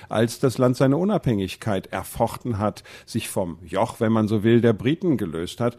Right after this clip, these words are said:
Also das ist schon ein ganz, ganz großer Tag und den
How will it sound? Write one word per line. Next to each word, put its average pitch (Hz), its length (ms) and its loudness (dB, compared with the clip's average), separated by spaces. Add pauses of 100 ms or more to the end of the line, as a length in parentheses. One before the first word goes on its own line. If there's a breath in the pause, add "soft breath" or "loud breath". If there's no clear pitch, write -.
(160 loud breath)
Also 90 220 0
das 98 320 -4
ist - 240 -6
schon 120 300 2
ein 104 180 -2
ganz, 104 240 -2
ganz 110 200 -2
großer 107 320 -2
Tag 110 360 -2
und 110 240 -2 (260 loud breath)
den 135 500 4